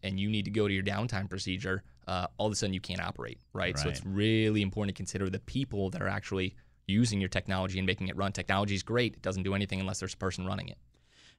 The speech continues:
Speaker 2: That's a big one, really, because if you think, if it, it, it's always Murphy, right? He's always, you've got all this, you got, uh, you've figured out all your assets, you've figured all your people, and then something you didn't expect, like covid comes along, right? And everyone shuts down. So trying to figure out what a disa-,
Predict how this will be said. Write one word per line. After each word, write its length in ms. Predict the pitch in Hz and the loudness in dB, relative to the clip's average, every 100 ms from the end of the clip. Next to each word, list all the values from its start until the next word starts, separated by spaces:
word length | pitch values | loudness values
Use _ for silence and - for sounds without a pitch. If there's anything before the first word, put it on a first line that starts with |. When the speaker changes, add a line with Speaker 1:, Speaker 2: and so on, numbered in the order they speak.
| _ - | _ 0
Speaker 2:
That's 200 | 113 95 | 2 4
a 40 | |
big 220 | 80 95 | 6 4
one, 160 | 82 73 | 4 0
really, 240 | 78 76 | 0 0
because 320 | 76 82 90 85 | -2 0 2 2
if 80 | |
you 60 | 85 | 6
think, 220 | 98 127 | 8 6
if 140 | 101 85 - | 4 -6 -6
it, 160 | 104 104 | -4 -4
it, 100 | - | -4
it's 160 | 107 - | -6 -4
always 300 | 107 123 139 107 | 2 6 6 8
Murphy, 340 | 113 120 69 | 4 4 -2
right? 200 | 69 80 | -2 0
He's 120 | 82 - | 0 -2
always, 280 | 98 120 | 2 2
you've 140 | 110 90 | 0 -2
got 160 | 101 - | -4 0
all 200 | 120 139 | 2 4
this, 180 | 139 - | 2 2
you 80 | 107 | 0
got, 120 | - - | -2 -2
uh, 100 | 107 | -2
you've 180 | 104 90 | -2 4
figured 240 | 143 156 | 6 8
out 160 | 147 135 | 8 10
all 100 | 123 | 8
your 160 | 113 | 8
assets, 360 | 85 80 85 80 | 6 2 -2 -2
you've 80 | 82 | -2
figured 260 | - 135 135 | 2 4 6
all 120 | 123 | 6
your 100 | 101 | 4
people, 420 | - 85 80 78 - - - - | 0 -2 -2 -4 -10 -20 -6 2
and 80 | 160 | 4
then 100 | 180 | 6
something 420 | - 202 202 190 | 4 4 4 4
you 60 | |
didn't 280 | 147 170 170 | 4 4 4
expect, 680 | 123 - - - 120 71 - | 2 0 -2 2 0 0 -2
like 160 | 87 - | -4 -2
covid 400 | - 170 85 85 | 2 4 4 -2
comes 260 | 85 65 | -4 -4
along, 340 | 71 - - - | -6 -8 -10 -8
right? 180 | 78 95 | -4 -2
And 120 | 98 | 2
everyone 320 | 110 101 101 | 4 4 2
shuts 260 | - 104 - | 2 -2 -2
down. 240 | 156 147 - - - - | -2 -2 -6 -20 -20 -16
So 440 | - 117 110 101 101 - _ _ _ _ | 2 6 8 6 2 -10 _ _ _ _
trying 220 | - 214 | 4 6
to 60 | 226 | 6
figure 280 | 170 127 | 6 6
out 140 | 120 101 | 6 6
what 220 | 101 127 | 4 4
a 60 | 98 | 4
disa-, 340 | 87 85 95 | 4 4 4